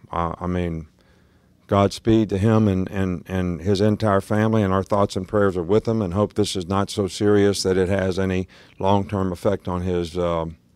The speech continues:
you know, future, uh, as a player. You know, the way I looked at this whole thing is Tua's our number one quarterback. If he's physically able to play, we wanted to play him in the game.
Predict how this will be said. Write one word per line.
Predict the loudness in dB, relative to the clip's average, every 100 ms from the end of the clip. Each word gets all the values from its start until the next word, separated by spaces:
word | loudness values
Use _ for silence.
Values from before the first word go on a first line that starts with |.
| _ -20 -20 _
you | -4
know, | -2 -2
future, | 2 0 0 -12 -14 _ _ _ _ -8
uh, | -4 -4
as | -2 -6
a | -6
player. | -6 -4 -6 -12 _ _ _ _ -2
You | 2
know, | 6 4 2 _ _ _ _ _ -6
the | 2
way | 4
I | 6 6
looked | 6 4
at | 0
this | 0 -2
whole | 2 2
thing | 2 0 0 -2 -4
is | -2 0 0 -2 -6 -18 -20 _ _ _ _ _ _ _ _ _ _ _ _ _ _ _ _ 0
Tua's | 4 6 4
our | 4
number | 4 6
one | 4 2
quarterback. | 2 2 2 2 -2 -4
If | -4
he's | -4 0
physically | 2 2 0 4 6
able | 6 4 -2
to | -6
play, | -4 -2 0 -2 -6 -10 -20 -6
we | 0
wanted | 2 2
to | 0
play | -2 -2 0
him | 0
in | -2
the | 0
game. | -2 -2 -8